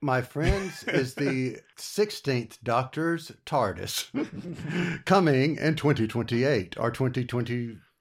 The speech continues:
Speaker 1: thirty or whatever.
Speaker 2: Well, we met the six-, sixteenth Doctor at Tupelo Con a few years back, so.
Speaker 1: Ah, that is true.
Speaker 2: <laughs>
Speaker 1: Spoilers.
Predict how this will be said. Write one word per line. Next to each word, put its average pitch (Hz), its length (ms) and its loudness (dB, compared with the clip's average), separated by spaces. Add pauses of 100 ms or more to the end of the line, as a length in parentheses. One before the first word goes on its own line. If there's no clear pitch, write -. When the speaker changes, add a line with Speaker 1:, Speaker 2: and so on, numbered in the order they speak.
(100)
Speaker 1:
thirty 117 380 4
or 98 160 -2
whatever. 107 580 2 (120)
Speaker 2:
Well, 139 140 0
we 147 100 4
met 151 160 4
the 147 80 0
six-, - 420 2
sixteenth 151 420 2
Doctor 127 540 2
at 104 220 0
Tupelo 120 340 -2
Con 98 320 -6
a 98 40 -8
few 107 140 -6
years 98 220 -4
back, 95 320 -10
so. 95 260 -14 (120)
Speaker 1:
Ah, 147 340 -2
that 110 180 -4
is 98 140 -8
true. 107 300 -6 (200)
Speaker 2:
<laughs> 131 600 -2
Speaker 1:
Spoilers. 156 1000 2